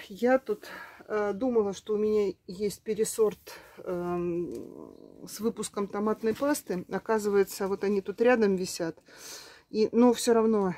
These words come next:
не знаю я, что это выпуск или не выпуск пасты. Ни одного томата пока на нём не завязано, ну, в смысле, не нарощено. Вот есть какие-то, м, завязи такие замершие.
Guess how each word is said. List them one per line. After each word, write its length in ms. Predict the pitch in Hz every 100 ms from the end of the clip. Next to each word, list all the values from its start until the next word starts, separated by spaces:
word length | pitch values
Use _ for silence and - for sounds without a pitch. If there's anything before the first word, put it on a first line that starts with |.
| -
не 180 | 220 226
знаю 340 | 208 185 170
я, 120 | 170
что 240 | - - 185
это 140 | 185
выпуск 500 | 175 262 254 233 -
или 140 | 196
не 140 | 180 190
выпуск 400 | 247 240 226 -
пасты. 440 | 202 190 - 180 - - - - _ _ _ -
Ни 240 | 220 226
одного 400 | 226 226 233 202
томата 400 | 208 208 262 -
пока 260 | 185 - 214
на 120 | 202
нём 240 | 208 220
не 100 | 208
завязано, 500 | 190 196 180 170 165 -
ну, 180 | 208
в 60 | 180
смысле, 440 | - 185 - 180 -
не 380 | 175 185 214 220
нарощено. 640 | 226 208 165 - 165 165
Вот 140 | 165 -
есть 180 | 196
какие-то, 760 | - 190 190 - 180 175 175 160 -
м, 280 | - 180 180
завязи 580 | 175 226 262 202 160 170
такие 340 | - 175 170
замершие. 720 | 170 190 180 165 - - 170